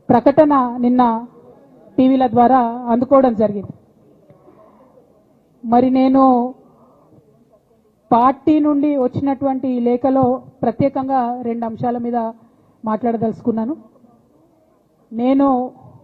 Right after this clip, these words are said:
అక్రమ కేసులు పెట్టి నా మీద తిహార్ జైల్లో ఐదున్నర నెలల పాటు ఉండి బయటకు వచ్చిన తర్వాత నవంబర్ ఇరవై మూడో తారీఖు రెండు వేల ఇరవై నాలుగు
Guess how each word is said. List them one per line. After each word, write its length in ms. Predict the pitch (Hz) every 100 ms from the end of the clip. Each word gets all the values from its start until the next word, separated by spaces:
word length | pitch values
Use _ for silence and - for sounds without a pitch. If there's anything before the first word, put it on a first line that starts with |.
| _ -
అక్రమ 360 | 214 - 285 277
కేసులు 300 | 285 - 285 262
పెట్టి 180 | 262 262
నా 60 | 240 240
మీద 160 | 240 247 226 226 _ _ _ _ _ _ _ _ _ -
తిహార్ 380 | 247 247 269 247
జైల్లో 400 | 254 254 254 254 240 - - _ _ _ _ _ _ _ _ _ _ 233
ఐదున్నర 520 | 226 254 262 262 254 240
నెలల 240 | 240 262 262 262
పాటు 180 | 254 254 240
ఉండి 220 | 254 277 - - _ _ -
బయటకు 360 | 208 226 233 247
వచ్చిన 240 | 240 233 233
తర్వాత 300 | 226 226 226 302 - _ _ _ _ _ _ _
నవంబర్ 540 | 214 220 240 277 294 277
ఇరవై 220 | 262 269 269
మూడో 220 | 262 262 254 247
తారీఖు 340 | 233 247 247 294 233
రెండు 180 | 240 262 269
వేల 200 | 262 262 247
ఇరవై 180 | 240 240
నాలుగు 220 | 233 226